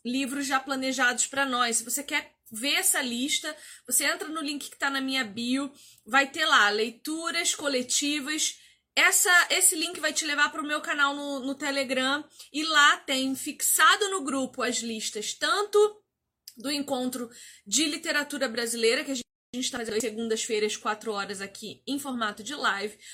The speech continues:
quanto a lista da leitura cristã coletiva, que acontece às terças-feiras, oito da noite, pelo Google Meet.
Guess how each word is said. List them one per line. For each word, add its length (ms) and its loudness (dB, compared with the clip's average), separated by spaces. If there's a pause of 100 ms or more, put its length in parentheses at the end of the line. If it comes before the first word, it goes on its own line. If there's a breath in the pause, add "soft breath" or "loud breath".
(240 loud breath)
quanto 400 2
a 120 4
lista 360 0
da 140 -2
leitura 420 -4
cristã 460 -4
coletiva, 640 -4
que 100 -10
acontece 920 -2 (360 loud breath)
às 260 0
terças-feiras, 1300 -4
oito 360 -4
da 140 -4
noite, 480 -4
pelo 400 -4
Google 520 -6
Meet. 680 0